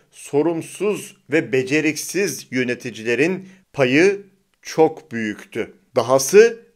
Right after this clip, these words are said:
bu büyük felaketin üzerinden bir yıl geçmesine rağmen henüz yaraların sarılmaması, yaraların sarılmadığı gibi bölgeye giden iktidar partisi mensuplarının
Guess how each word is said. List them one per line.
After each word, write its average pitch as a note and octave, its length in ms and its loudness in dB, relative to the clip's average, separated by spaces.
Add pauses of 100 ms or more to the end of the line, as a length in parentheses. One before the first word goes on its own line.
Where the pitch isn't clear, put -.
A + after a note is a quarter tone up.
(160)
bu C#3 240 -4
büyük F3 280 -2
felaketin D#3 880 2
üzerinden C#3 800 2 (320)
bir D#3 360 -4
yıl D3 400 2 (100)
geçmesine C#3 720 0
rağmen C3 520 2 (360)
henüz F#3+ 640 0
yaraların C#3 600 4
sarılmaması, G3 1080 0 (300)
yaraların G3+ 460 6
sarılmadığı F3 800 0
gibi C3+ 460 -4 (380)
bölgeye E3 600 2
giden D#3 520 0 (140)
iktidar D#3+ 640 0
partisi C#3 720 0 (180)
mensuplarının C3 1000 -2